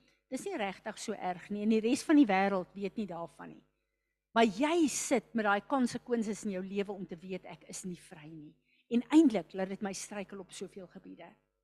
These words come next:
En die engel van die Here kom en hy sê vir Petrus, "Word wakker." Efesiërs vyf vers twintig. "Arise, you that is asleep," dat Christus in sy lig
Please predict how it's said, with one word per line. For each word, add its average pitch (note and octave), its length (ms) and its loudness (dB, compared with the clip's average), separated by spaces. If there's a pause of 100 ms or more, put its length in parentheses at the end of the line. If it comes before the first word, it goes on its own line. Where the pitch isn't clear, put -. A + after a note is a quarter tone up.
(640)
En C4+ 120 6
die C#4+ 180 2
engel E4+ 260 8
van D#4 160 2
die B3+ 100 4
Here A3+ 220 2
kom A#3 400 -2 (200)
en A3 120 -6
hy G3+ 120 0
sê B3 260 -6
vir A3+ 120 -10
Petrus, G3+ 540 -8 (680)
"Word G3 240 0
wakker." E3 360 -6 (720)
Efesiërs B3 560 -2
vyf A3 220 -2
vers G#3 300 -4
twintig. G3 460 -6 (220)
"Arise, C#4+ 1120 8 (380)
you C4 360 8
that A3 260 2
is B3 240 -6
asleep," A3 420 -6 (380)
dat G#3+ 180 4
Christus - 600 2
in A#3 180 -2
sy A3 180 -6
lig G#3+ 360 0